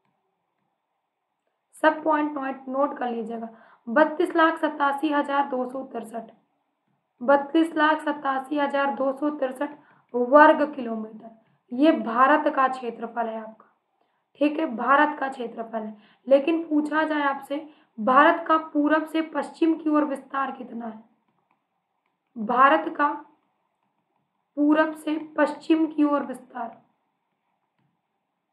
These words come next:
तो ये भी important ही है, पूरब से पश्चिम की ओर विस्तार, अ,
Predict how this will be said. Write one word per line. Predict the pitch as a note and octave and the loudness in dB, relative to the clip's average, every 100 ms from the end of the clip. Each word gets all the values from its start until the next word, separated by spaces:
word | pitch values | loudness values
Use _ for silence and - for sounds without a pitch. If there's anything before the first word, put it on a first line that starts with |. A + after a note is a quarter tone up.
| _ _ _ _ _ _ _ _ _ _ _ _ _ _ _ _ _ C#4+ | _ _ _ _ _ _ _ _ _ _ _ _ _ _ _ _ _ -2
तो | G4 B3+ | -2 -2
ये | C4+ D#4 | -2 4
भी | D#4+ | 4
important | E4 D#4 D4 C#4+ D4 D4+ D4+ | 4 2 0 0 -2 -4 -2
ही | D4+ | -2
है, | D4+ - _ _ _ _ D4 | -2 -6 _ _ _ _ 4
पूरब | D4+ D#4+ | 6 6
से | E4 D#4+ | 4 -4
पश्चिम | C#4+ C4 - D#4+ D#4 | -2 -6 -2 -2 0
की | D#4 | 0
ओर | D4+ | 0
विस्तार, | C4 C#4 - C#4+ C#4+ G4 | 0 -4 -2 -2 -2 -4
अ, | C#4 | -6